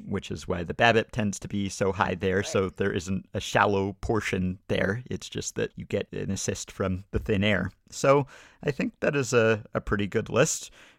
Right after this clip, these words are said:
Speaker 1: Braves, Rockies, Rangers, both of their parks, Royals, Diamondbacks, Twins, Pirates, and Cardinals. Those are kind of the, the norm core parks, I guess, <laughs> the ones, like,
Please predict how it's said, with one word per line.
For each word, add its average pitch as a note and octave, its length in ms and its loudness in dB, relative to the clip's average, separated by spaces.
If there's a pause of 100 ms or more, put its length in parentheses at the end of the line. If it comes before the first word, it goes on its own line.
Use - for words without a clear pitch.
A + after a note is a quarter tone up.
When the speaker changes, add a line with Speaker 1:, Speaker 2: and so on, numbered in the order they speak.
Speaker 1:
Braves, C3 480 0
Rockies, C3 500 0
Rangers, C3 420 2
both B2+ 220 2
of B2+ 100 -4
their C3+ 120 0
parks, D3 400 2
Royals, A#2+ 480 4
Diamondbacks, B2+ 680 2
Twins, C3 480 -2
Pirates, - 680 -2
and B2+ 420 -4
Cardinals. A2 680 0 (360)
Those F#2+ 200 -4
are G2 140 0
kind A2+ 240 0
of G#2+ 100 2
the, A2+ 240 4 (360)
the B2 80 2
norm C3+ 360 6
core C#3+ 460 6
parks, - 480 4 (160)
I F#2+ 120 -2
guess, - 280 0
<laughs> - 260 4
the B2 180 4
ones, A2+ 300 2
like, C3+ 300 2